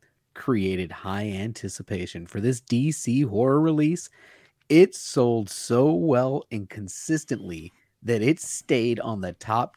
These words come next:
ten for nine weeks in twenty twenty-one, making it the number one book of the year for Cover Price's Best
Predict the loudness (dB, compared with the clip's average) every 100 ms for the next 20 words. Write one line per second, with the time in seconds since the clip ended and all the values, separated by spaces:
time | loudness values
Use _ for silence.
0 | -14 -8 -6 -6 -6 -4 -4 -4 -2 0
1 | 2 0 0 0 -4 -6 -2 0 0 -2
2 | -16 -18 -18 -4 -2 -2 -4 -2 -2 -2
3 | -2 0 0 -2 -6 -10 -16 -18 -2 0
4 | 2 2 0 0 0 -2 2 6 8 8
5 | 8 8 8 6 6 8 8 6 6 6
6 | 4 0 0 0 2 2 6 4 6 6
7 | 6 2 -2 0 6 6 6 -6